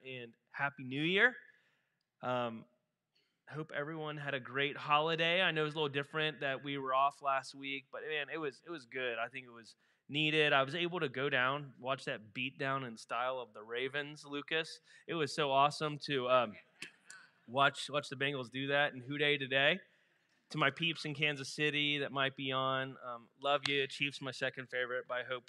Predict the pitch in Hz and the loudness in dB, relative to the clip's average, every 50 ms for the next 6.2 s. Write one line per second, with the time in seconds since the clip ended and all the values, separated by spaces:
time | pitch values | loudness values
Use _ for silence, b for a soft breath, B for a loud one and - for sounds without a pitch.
0 | - _ 135 127 127 120 120 113 104 113 113 127 131 110 135 123 120 - - - | -20 _ _ -14 -12 -12 -12 -14 _ _ -12 -12 -10 -6 -6 -6 -6 -6 -8 -14
1 | - - 127 120 117 - - 117 - 98 117 117 117 113 101 95 - B B B | -8 -6 -6 -6 -6 -6 -10 -12 -14 -14 -10 -6 -6 -6 -6 -8 -12 B B B
2 | B B B B B - - 165 151 143 139 135 117 143 139 131 123 110 90 - | B B B B B -4 2 4 4 4 4 2 0 0 -2 -2 -2 -4 -10 -14
3 | - _ _ _ _ _ _ _ _ _ _ _ _ _ _ _ _ - _ _ | -20 _ _ _ _ _ _ _ _ _ _ _ _ _ _ _ _ -20 _ _
4 | _ _ - 156 202 214 233 226 196 147 - - - - _ - 180 214 247 339 | _ _ 0 2 6 6 6 6 4 0 -2 -8 -20 -14 _ 2 2 4 4 4
5 | 330 - - 226 226 214 202 202 196 - - - 208 - - 185 180 175 160 151 | 0 0 -2 -2 2 6 6 6 4 2 -2 -6 -6 -4 0 2 4 4 4 2
6 | - - - | 0 -6 -20